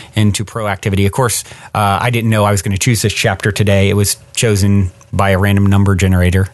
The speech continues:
And, uh, I just posted, of course, synchronistically a couple hours ago on the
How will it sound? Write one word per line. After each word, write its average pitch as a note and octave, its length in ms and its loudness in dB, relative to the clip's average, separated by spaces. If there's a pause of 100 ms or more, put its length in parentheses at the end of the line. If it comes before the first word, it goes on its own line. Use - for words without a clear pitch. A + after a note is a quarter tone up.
(420)
And, F#2+ 420 2
uh, F#2 260 2
I F#2+ 120 0
just G2+ 520 0
posted, G2+ 560 -2 (320)
of C3 80 -2
course, - 320 -6
synchronistically B2+ 720 0
a G2+ 40 0
couple A2+ 220 -2
hours A2 260 0
ago G2+ 240 0
on G#2+ 200 2
the F#2+ 220 2